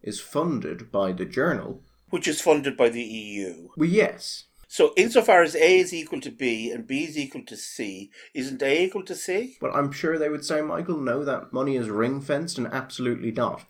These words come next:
Speaker 1: Of course, if any of that money went to things like, you know, wages, uh, well, then <laughs> that would be a very difficult thing to split, unless you're having your own people bill you.
Speaker 2: Eh, well, you could do, but it would still be the same money.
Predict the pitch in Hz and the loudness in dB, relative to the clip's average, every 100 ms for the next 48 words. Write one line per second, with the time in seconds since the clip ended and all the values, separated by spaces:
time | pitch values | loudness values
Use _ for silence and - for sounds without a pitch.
0 | - - - - 131 127 120 131 127 113 | -20 -16 -12 0 0 2 0 0 0 0
1 | 107 95 120 120 107 104 98 - 110 104 | 0 2 2 2 2 0 -2 -2 0 0
2 | 95 95 87 - - 104 87 87 _ 92 | -2 -2 -2 -8 -8 -4 -4 -4 _ -2
3 | 101 120 - 92 101 - - _ _ 98 | 2 2 0 -4 -2 -4 -6 _ _ -4
4 | 95 92 90 101 95 98 120 147 123 123 | 0 0 0 0 -2 0 2 2 4 4
5 | 98 123 135 98 87 - 123 123 110 107 | 4 2 2 0 -4 2 2 2 -4 -2
6 | 95 87 - _ _ - 120 120 117 113 | -4 -4 -12 _ _ 0 0 2 -2 -6
7 | - 220 - - _ _ _ - 117 117 | 0 0 0 -6 _ _ _ -4 0 0
8 | 123 117 113 110 110 113 113 113 113 113 | 2 0 2 2 2 2 0 0 -2 -2
9 | 110 92 135 120 90 85 - _ - 143 | -6 2 2 2 0 -4 -10 _ -10 -6
10 | 160 190 - 311 226 - 285 285 147 127 | -6 -6 -4 -2 -2 0 0 2 2 2
11 | 151 156 151 - 277 226 143 123 135 110 | 4 2 0 0 -4 -2 -2 2 2 2
12 | 127 214 - | 0 -2 -4